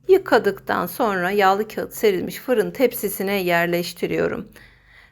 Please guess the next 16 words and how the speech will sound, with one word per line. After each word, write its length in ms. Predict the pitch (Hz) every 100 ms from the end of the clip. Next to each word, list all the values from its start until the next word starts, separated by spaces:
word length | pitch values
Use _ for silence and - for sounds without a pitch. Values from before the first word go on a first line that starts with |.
| _ -
Tepsiye 420 | 285 277 - 311
yerleştirdikten 1040 | 302 285 269 277 - 262 233 233 - 214
sonra 300 | 214 226 220
iki 320 | 214 220 - 285
yüz 260 | 277 262
yirmi 360 | 247 254 262 247
derece 400 | 208 190 175 -
önceden 440 | 262 262 233 226 226
ısınmış 520 | 220 - 196 202 - -
alt 320 | 196 196 190 - -
üst 400 | 220 220 - -
derecede 680 | 180 170 156 165 160 202 247 - - - - - - -
közlüyorum. 640 | - 226 175 - - - 185 - - - -
Tamamen 640 | 226 226 214 190 170 180
güzelce 560 | 208 208 196 160 233
közlensin. 920 | 240 196 175 165 170 165 - 269 403